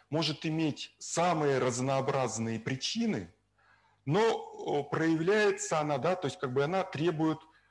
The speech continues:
э, лечения. То есть если человека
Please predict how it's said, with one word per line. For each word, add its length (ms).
э, 680
лечения. 760
То 100
есть 100
если 300
человека 800